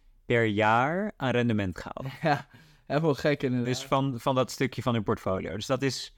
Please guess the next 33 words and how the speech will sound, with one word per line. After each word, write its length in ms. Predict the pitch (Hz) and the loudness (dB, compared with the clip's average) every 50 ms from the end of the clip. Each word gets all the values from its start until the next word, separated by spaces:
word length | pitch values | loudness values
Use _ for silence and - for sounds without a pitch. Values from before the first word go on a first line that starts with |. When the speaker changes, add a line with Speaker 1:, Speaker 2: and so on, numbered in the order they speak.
| _ _ _ _ _ _ _ _ - - - | _ _ _ _ _ _ _ _ -20 -12 -6
Speaker 2:
Ja. 140 | - 120 | -2 0
Speaker 1:
door 140 | 123 139 156 | 2 2 2
te 120 | - - - | 0 0 -4
investeren 480 | 135 - - - 156 156 170 175 151 | -6 -6 -2 0 2 4 4 2 2
is 120 | - 127 - | 0 -2 0
dat 180 | 135 120 - - _ - | 0 0 0 -4 _ -4
twintig 420 | - - 170 175 165 160 135 - | 0 0 2 2 0 -2 -4 -2
jaar 200 | - 123 123 120 | 0 2 4 4
lang 520 | 117 117 117 127 156 185 202 - - - 113 - _ | 2 2 0 -2 -4 -6 -6 -6 -8 -12 -14 -6 _
elk 200 | - 139 139 - | 0 0 2 4
jaar 160 | - 131 120 | 2 2 4
bijna 260 | 117 123 135 139 123 | 4 4 2 2 0
verdubbeld 680 | - - 117 104 120 104 95 87 - - - - - - _ _ _ _ _ - - _ | 0 -2 0 0 0 0 0 -2 -6 -8 -14 -20 -20 -20 _ _ _ _ _ -20 -20 _
Speaker 2:
Ja, 80 | - - | -8 -2
Speaker 1:
in 140 | - 123 117 | 0 2 4
waarde. 300 | 107 104 101 98 98 95 | 6 6 6 6 4 2
Speaker 2:
gek. 80 | - - | 2 2
Speaker 1:
Elk 200 | 147 160 160 - | 2 2 4 4
jaar 200 | 151 131 127 127 | 4 4 4 2
opnieuw, 420 | 120 98 113 110 104 95 90 95 | 0 0 0 2 2 2 2 2
hè? 100 | 101 113 | 0 0
Dus 80 | 147 185 226 196 | 0 0 -2 -4
Speaker 2:
Helemaal 160 | - 117 120 | -4 -4 -2
Speaker 1:
dat 120 | 123 135 107 | -2 -2 -2
is 60 | - | -4
Speaker 2:
gek. 100 | 113 110 | -6 -4
Speaker 1:
echt 180 | 120 117 - - - - _ _ _ _ _ _ _ | -4 -6 -6 -10 -20 -20 _ _ _ _ _ _ _
niet 260 | - 120 127 156 156 - | 0 4 4 4 4 2
normaal. 480 | 117 107 104 95 95 104 127 185 208 - | 2 2 4 4 2 2 0 -4 -8 -8
Speaker 2:
Ja, 240 | 107 95 90 - - _ _ | -8 -8 -8 -10 -14 _ _
dat 140 | - 120 131 | -8 -6 -4
vind 120 | 110 | -2
Speaker 1:
Ehm, 0 | 110 | 0